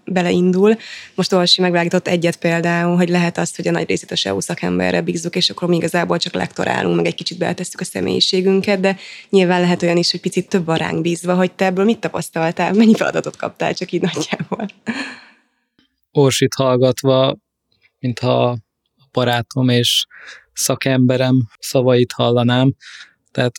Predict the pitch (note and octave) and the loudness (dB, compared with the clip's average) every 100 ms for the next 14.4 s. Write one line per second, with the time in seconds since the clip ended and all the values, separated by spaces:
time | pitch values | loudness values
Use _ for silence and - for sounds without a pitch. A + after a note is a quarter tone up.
0 | _ _ _ C3+ B2 C3+ C3+ C#3 B2 A#2 | _ _ _ -2 2 4 4 4 2 2
1 | A#2 A#2 - C3 B2+ - B2 B2 A#2+ - | 0 -2 0 0 0 0 0 2 0 2
2 | B2 A#2+ B2 A#2+ B2 B2 B2 B2 B2 - | 4 4 2 2 4 4 4 2 0 0
3 | B2 - _ - C3 B2+ B2+ - B2 A#2+ | -4 -6 _ 0 4 4 2 2 0 -2
4 | - B2+ A#2+ B2 A#2+ B2 A2+ B2+ A#2 - | 0 2 4 2 2 0 0 -2 -4 -2
5 | A#2+ A#2 A#2+ B2 B2+ - _ _ _ _ | -2 0 0 0 0 -4 _ _ _ _
6 | _ A#2+ A#2+ A2+ A#2 A#2 A#2 - C3 C3 | _ 0 2 4 4 4 2 0 0 2
7 | B2+ B2+ - _ - - _ _ - A#2 | 2 0 -2 _ -20 -20 _ _ -4 -2
8 | A2+ - - B2+ B2 B2 B2 A#2+ A#2+ A2+ | -2 -6 -2 2 4 4 4 2 0 0
9 | A#2+ A#2+ - - - A#2+ A#2+ A2+ - B2 | 0 0 -2 -6 -2 0 2 0 -4 -4
10 | A#2 A#2 - - - B2 A#2 A2+ - A2+ | -4 -6 -10 -8 -2 0 0 -4 -6 -4
11 | A#2 A#2+ A#2 A#2+ A#2 A#2 - A#2+ - - | 0 2 2 0 0 -2 -2 -2 -2 -6
12 | - - - _ _ B2 A#2 A#2 A2+ - | -18 -20 -20 _ _ 2 4 4 0 -2
13 | - - A#2+ A#2 B2 B2+ - - B2+ C3 | -2 0 0 2 4 2 -2 -6 -4 -2
14 | C3+ C#3+ D#3+ | 0 2 0